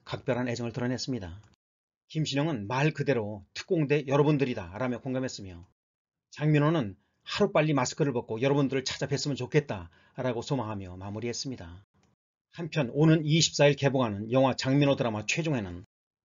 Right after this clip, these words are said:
만능 엔터테이너이자 트롯 꽃사슴으로 불리는 아티스트 장민호의 생애 첫 단독 콘서트 실황과 무대방 미공개 영상, 그리고 팬들을 향한 그의 진심을 담은 콘서트 무비입니다.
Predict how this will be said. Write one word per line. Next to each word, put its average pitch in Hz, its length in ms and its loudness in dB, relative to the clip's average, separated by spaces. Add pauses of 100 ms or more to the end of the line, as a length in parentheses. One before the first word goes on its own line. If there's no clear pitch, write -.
(160)
만능 165 480 4
엔터테이너이자 139 1120 2
트롯 - 300 -2
꽃사슴으로 160 520 2
불리는 107 400 -2 (240)
아티스트 143 480 0
장민호의 131 480 -2
생애 165 280 -2
첫 - 240 -8
단독 135 360 -2
콘서트 156 340 -4
실황과 95 540 -6 (460)
무대방 147 520 0
미공개 156 360 6
영상, 117 340 4
그리고 131 300 0
팬들을 160 440 0
향한 107 300 -6 (280)
그의 135 320 2
진심을 160 520 4
담은 113 240 -8
콘서트 151 400 -4
무비입니다. 135 680 -4